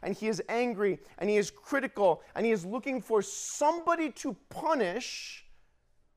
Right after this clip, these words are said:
and he is wrathful, but Jesus is loving. And Jesus leaps in between the Father and us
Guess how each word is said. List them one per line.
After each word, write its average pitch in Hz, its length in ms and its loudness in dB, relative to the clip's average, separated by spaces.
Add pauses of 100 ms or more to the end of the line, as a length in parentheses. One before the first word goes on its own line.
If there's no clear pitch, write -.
(1500)
and 147 100 -8
he 208 180 -10
is 135 120 -6
wrathful, 190 520 -6
but 135 180 -6
Jesus 135 380 -16
is 123 140 -20
loving. 165 520 -6 (1500)
And 123 140 -12
Jesus 165 360 -8
leaps 180 280 -6
in 185 100 -4
between 269 340 0
the 208 80 0
Father 175 400 4
and 175 160 0
us - 520 4